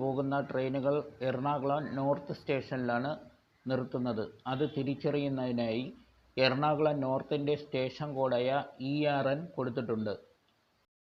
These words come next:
എറണാകുളത്ത് യാത്ര അവസാനിപ്പിക്കുന്ന ട്രെയിനുകളും ആലപ്പുഴ വഴി പോകുന്ന ട്രെയിനുകളും എറണാകുളം സൗത്തിലാണ് നിർത്തുന്നത്.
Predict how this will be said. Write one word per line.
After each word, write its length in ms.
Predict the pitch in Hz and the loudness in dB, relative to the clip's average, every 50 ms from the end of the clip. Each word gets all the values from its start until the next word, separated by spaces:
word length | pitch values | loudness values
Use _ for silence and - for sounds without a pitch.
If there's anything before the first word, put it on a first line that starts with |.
| _ _ _ _ _ _ _ _ _ _ _ _ - | _ _ _ _ _ _ _ _ _ _ _ _ 4
എറണാകുളത്ത് 720 | 139 143 143 147 160 165 170 175 165 175 165 170 170 170 170 160 143 | 4 6 6 4 4 4 4 4 6 4 4 4 2 2 4 4 6
യാത്ര 300 | 135 135 135 131 - 156 165 165 - - 131 | 4 4 2 2 2 2 2 2 2 0 0
അവസാനിപ്പിക്കുന്ന 760 | 123 127 135 - - 147 151 151 151 - - - 151 147 143 139 117 | 0 0 -2 -2 -2 -2 0 -2 -2 -4 -6 -6 -4 -2 -2 -2 -2
ട്രെയിനുകളും 540 | - - 123 123 123 127 113 117 120 131 147 160 - - - _ _ _ _ _ _ | -2 -2 -2 0 0 0 0 0 0 0 -2 -6 -10 -16 -20 _ _ _ _ _ _
ആലപ്പുഴ 560 | 123 123 127 135 147 156 165 165 - 185 160 160 156 | 2 4 6 6 6 4 2 2 2 2 4 6 6
വഴി 200 | 143 135 135 143 - - - - | 6 4 4 0 -2 -4 -6 -4
പോകുന്ന 380 | 131 127 135 131 135 139 139 143 135 123 | 0 0 0 2 0 0 0 0 -2 -2
ട്രെയിനുകളും 520 | 123 123 123 127 131 135 123 123 131 139 165 - - - - - - - - _ _ - - _ _ _ _ _ _ _ - | -2 -2 -2 -2 -2 0 0 2 2 0 0 -4 -8 -12 -20 -20 -20 -20 -20 _ _ -20 -20 _ _ _ _ _ _ _ 4
എറണാകുളം 680 | 143 139 139 143 151 156 156 156 143 151 151 156 151 - - - - | 6 6 6 6 6 4 4 4 4 4 4 4 2 0 -8 -2 4
സൗത്തിലാണ് 760 | - 139 139 147 156 165 165 - 180 160 135 127 123 123 139 - - - - 120 | 8 8 8 8 6 4 0 0 2 4 4 4 4 2 0 -2 -4 -6 -6 -4
നിർത്തുന്നത്. 580 | 131 127 127 117 - 127 120 117 110 101 104 | -4 -4 -2 -2 -2 -2 -2 -2 -2 -2 -2